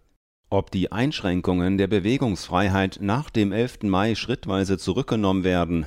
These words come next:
ist noch unsicher. Denn seit dem neunzehnten April werden in Russland täglich tausende neue Corona-Infizierte registriert,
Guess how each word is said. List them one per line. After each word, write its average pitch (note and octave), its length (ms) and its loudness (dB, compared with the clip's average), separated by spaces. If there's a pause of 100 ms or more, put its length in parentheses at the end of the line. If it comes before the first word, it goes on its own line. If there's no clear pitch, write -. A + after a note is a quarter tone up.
ist F#2 220 -4
noch G#2 200 -2
unsicher. D#2 640 0 (580)
Denn C#2+ 220 -4
seit F#2 300 0
dem F#2 160 2
neunzehnten G#2+ 580 0
April G#2 540 2
werden B2 260 0
in A2+ 140 0
Russland A2 580 -2
täglich B2+ 560 -4
tausende C3+ 500 -2
neue A2 320 4
Corona-Infizierte F#2 1160 0
registriert, F2 640 2